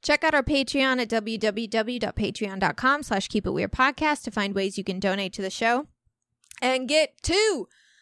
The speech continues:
bonus episodes a month, plus a newsletter full of cool, spooky, weird, strange, gross things. And check out our Etsy store if you want a piece of Keep It Weird swag to wear around town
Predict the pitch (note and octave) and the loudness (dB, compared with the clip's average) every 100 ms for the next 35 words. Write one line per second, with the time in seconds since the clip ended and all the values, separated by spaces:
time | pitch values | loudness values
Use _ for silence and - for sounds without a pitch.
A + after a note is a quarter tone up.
0 | _ - D#4 F4 D#4+ A3+ G#3+ - G#3+ F#3+ | _ 0 2 4 2 0 -2 2 4 4
1 | F#3+ F3 G3 C4 C#4 - - A#3+ B3+ A3 | 2 -2 2 2 2 -6 0 0 2 -2
2 | G#3 G3+ G#3 F#3+ F#3+ - F#3+ F#3+ - F#3+ | -4 -4 -2 0 -2 0 0 -2 -2 -2
3 | F3 - F3+ - F3 F3 F3+ - - - | 0 -4 -6 -4 -2 -2 -2 -2 -6 -4
4 | F#3 - - - C#4 C4 C4 - - - | -4 -2 -2 0 2 2 -2 -10 -16 -20
5 | - - - C#4+ D#4+ D#4 D#4 D#4+ - C4 | -20 -10 2 4 6 4 4 2 2 2
6 | B3 A3+ G3+ - C#4 - C#4+ - C#4 B3+ | 2 2 2 2 2 2 0 2 4 4
7 | B3 A3 G3+ G3+ G#3 - G3 A3 G3+ - | 2 -4 -4 -6 -8 -8 -8 -6 -4 -4
8 | F3 F3+ - G#3+ G#3+ A3 - F#3+ F#3 F#3+ | -4 -4 0 2 2 0 -4 -2 0 0
9 | G#3 A#3+ B3+ D4+ D4 C#4+ | 0 0 2 4 4 2